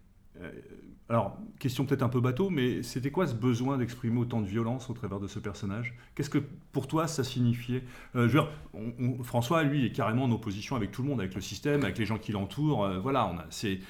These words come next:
c'est une course éperdue avec une fin, euh, qui est presque écrite à l'avance. Mais pourquoi cette espèce de violence permanente dans ce, ce, ce rejet systématique ? C'est quoi ? C'est, c'est,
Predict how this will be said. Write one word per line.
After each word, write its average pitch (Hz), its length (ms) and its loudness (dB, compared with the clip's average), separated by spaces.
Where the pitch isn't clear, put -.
c'est - 180 0
une 117 80 6
course 143 260 0
éperdue 123 460 0
avec 98 280 0
une 104 120 -2
fin, 135 400 0
euh, 95 200 0
qui - 160 -6
est - 40 -6
presque - 280 -4
écrite - 280 -6
à 101 60 -2
l'avance. 139 420 -2
Mais 117 140 6
pourquoi 185 420 2
cette 127 220 0
espèce 117 400 -2
de 104 100 -2
violence 127 520 0
permanente 120 680 -2
dans 98 300 -4
ce, - 220 -10
ce, 90 200 -10
ce - 140 -6
rejet 110 260 -2
systématique ? 120 720 -4
C'est - 100 -10
quoi ? 120 140 -4
C'est, 110 220 -2
c'est, 104 320 -4